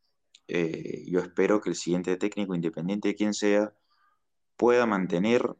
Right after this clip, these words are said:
eh, esta línea positiva. Y es por eso también que considero es justo, y siempre desde la gratitud y el reconocimiento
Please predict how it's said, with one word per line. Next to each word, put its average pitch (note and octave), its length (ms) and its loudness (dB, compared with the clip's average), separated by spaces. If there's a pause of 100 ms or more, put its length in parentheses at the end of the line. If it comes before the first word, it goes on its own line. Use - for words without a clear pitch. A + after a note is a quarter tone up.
(180)
eh, E2+ 420 -4
esta - 280 -8
línea F#2 320 -2
positiva. G2+ 640 0 (760)
Y A#2 160 4
es C3 80 2
por C3 180 4
eso C3 180 2
también A#2 380 0
que A#2 120 2
considero A2+ 720 2
es G2 300 -10
justo, A2 760 -2
y - 140 -10
siempre F2+ 340 0
desde F2 220 0
la - 80 -12
gratitud F#2+ 560 -2
y F#2 60 2
el F2+ 100 2
reconocimiento F2 1040 -4